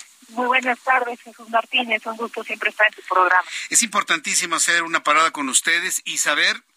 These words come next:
Speaker 2: qué fue lo que pasó en este encuentro, se entendió, se digirió el planteamiento que ustedes llevaron y qué va a pasar en consecuencia, consejera.
Speaker 1: Primero,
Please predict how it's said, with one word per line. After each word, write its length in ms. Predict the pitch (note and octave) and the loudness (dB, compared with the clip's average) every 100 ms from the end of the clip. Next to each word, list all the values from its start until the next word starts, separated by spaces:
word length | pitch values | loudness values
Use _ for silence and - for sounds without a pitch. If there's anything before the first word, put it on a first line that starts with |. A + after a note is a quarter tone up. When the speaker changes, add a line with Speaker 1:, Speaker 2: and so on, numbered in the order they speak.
| _ _ | _ _
Speaker 2:
qué 120 | - F#3+ | -8 -2
fue 160 | A3+ | -2
lo 100 | A#3 | -2
que 140 | - - | -4 -4
pasó 260 | C#3+ - | -2 -2
en 80 | E3 | -2
este 220 | D#3 - | -4 -4
encuentro, 580 | B2 D#3+ E3+ D#3+ F3+ F3+ - - - - | -4 -2 -2 0 -2 -2 -10 -18 -8 2
se 200 | - F3+ | 4 4
entendió, 720 | E3+ E3+ D#3+ E3+ F3 F#3 G#3 | 0 -2 0 2 4 4 0
se 160 | F3+ | 0
digirió 480 | D#3+ - E3 D3+ E3 | 0 -2 -2 0 2
el 80 | F#3 | 0
planteamiento 720 | F3+ E3 D3+ C#3+ E3 E3 D#3+ | 0 0 0 0 -2 -4 -8
que 80 | C#3+ | -8
ustedes 500 | - D#3+ D#3 D3+ B2+ | -4 0 2 0 0
llevaron 640 | C3 C3+ D#3 F3 G#3 A3+ - - _ | 2 4 4 4 0 -6 -20 -20 _
y 120 | E3 | -4
qué 140 | - F#3+ | 2 2
va 60 | |
a 40 | G3+ | 2
pasar 280 | F#3 G#3+ | -2 -2
en 60 | G3+ | -4
consecuencia, 840 | - F3+ F3 - G#3 A3+ - A2 - | -2 0 0 -2 -4 0 0 -2 -8
consejera. 580 | A2+ - - D3+ - - _ _ - - - - - - - - - - - - | -6 -4 0 0 0 -8 _ _ -20 -20 -20 -20 -20 -20 -20 -18 -16 -18 -20 -4
Speaker 1:
Primero, 360 | - A3+ D4 | -2 0 2